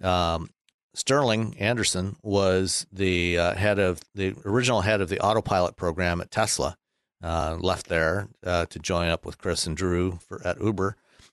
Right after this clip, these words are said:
And, uh, Chris, uh, was the head of the Google self-driving program from two thousand nine up until twenty sixteen. Um, before that, he, uh, led the, uh,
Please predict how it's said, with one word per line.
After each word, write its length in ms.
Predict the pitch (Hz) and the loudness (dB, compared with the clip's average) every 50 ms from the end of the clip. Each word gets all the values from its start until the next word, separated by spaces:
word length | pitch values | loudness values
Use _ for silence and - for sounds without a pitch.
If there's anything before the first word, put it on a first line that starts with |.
| _ _ - | _ _ -4
And, 480 | 104 104 104 101 98 98 98 95 - - | -2 0 2 2 2 0 -2 -4 -8 -6
uh, 160 | 104 98 95 | -2 -2 -2
Chris, 460 | - - - 165 156 151 - - - - _ - 113 | 0 2 2 2 2 2 0 -2 -4 -4 _ -10 -2
uh, 400 | 110 104 104 101 98 95 95 92 | 0 2 2 4 4 2 0 0
was 520 | - 104 107 107 104 104 104 101 - - | 0 2 4 4 4 4 4 2 0 0
the 300 | - 107 98 98 95 92 _ _ _ _ _ - | 0 0 2 2 0 -2 _ _ _ _ _ -2
head 140 | - 113 113 | 0 2 4
of 160 | 110 110 95 | 4 2 2
the 100 | 85 104 | 0 -2
Google 340 | 90 90 110 117 113 110 101 | 0 0 0 2 2 0 0
self-driving 640 | 87 - - 113 98 - - 107 101 98 90 92 85 | 0 2 2 2 2 2 2 2 2 2 0 -2 -4
program 580 | - - 95 90 85 92 90 87 87 90 90 - _ _ _ _ _ _ | -2 0 0 0 0 0 0 0 0 -2 -6 -12 _ _ _ _ _ _
from 240 | - 101 92 87 87 | -2 0 0 0 0
two 160 | - - 107 | 0 -2 0
thousand 380 | 90 104 95 90 85 90 90 87 | 2 2 2 2 0 -2 -2 0
nine 360 | 90 92 95 95 92 92 92 | 2 2 2 2 2 0 0
up 220 | - - 87 - 82 | -2 -4 -4 -4 -8
until 360 | 80 - - 92 85 82 80 | -10 -4 -2 0 0 0 -2
twenty 260 | - - 101 95 90 | -4 -4 -4 -2 -2
sixteen. 640 | - - - - - - 123 127 123 120 117 113 104 - _ _ _ _ _ _ - | -2 -4 -4 -4 -4 -2 0 0 0 2 0 -2 -4 -6 _ _ _ _ _ _ -4
Um, 400 | 98 95 92 90 87 85 85 82 | 0 2 2 4 2 2 0 -2
before 360 | 78 92 - - 104 101 95 | -4 -6 -2 0 2 2 4
that, 300 | 90 98 101 101 98 - _ _ _ | 2 2 2 0 -2 -4 _ _ _
he, 300 | - 98 95 90 87 85 - _ _ _ _ _ _ _ - _ - | -8 -4 -4 -4 -4 -4 -8 _ _ _ _ _ _ _ -20 _ -6
uh, 240 | 98 95 90 87 85 | -4 -2 0 0 0
led 400 | 85 87 98 98 95 92 85 73 | 0 0 0 0 0 0 -2 -4
the, 400 | - 95 92 90 87 87 87 85 | -4 0 0 2 2 2 2 2
uh, 180 | 82 82 80 | 2 0 0